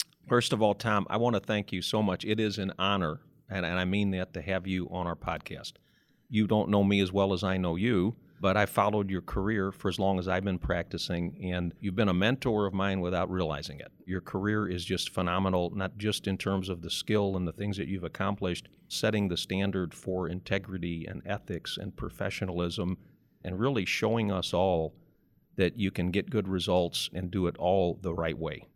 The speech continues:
Thank you for everything you've done. Thank you for being on the podcast. You know, I started practicing in nineteen eighty-six, and I was at a defense firm,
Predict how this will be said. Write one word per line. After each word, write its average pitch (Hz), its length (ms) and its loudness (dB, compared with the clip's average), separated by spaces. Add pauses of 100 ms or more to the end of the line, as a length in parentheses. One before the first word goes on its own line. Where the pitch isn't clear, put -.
(140)
Thank 110 240 0
you 104 100 -2
for 95 180 -2
everything 95 300 0
you've 87 160 -4
done. 101 240 0
Thank 90 260 -2
you 90 60 -6
for - 100 -12
being 90 180 -4
on 82 80 -4
the 80 60 -6
podcast. 87 540 -2 (460)
You 113 80 4
know, 107 120 6
I 110 120 2
started 117 640 4
practicing 104 640 2
in 92 100 2
nineteen 95 380 0
eighty-six, 87 720 -2 (180)
and 90 100 -8
I 92 60 -6
was 98 160 -2
at 90 80 -2
a 90 60 -2
defense 107 400 0
firm, 92 340 -2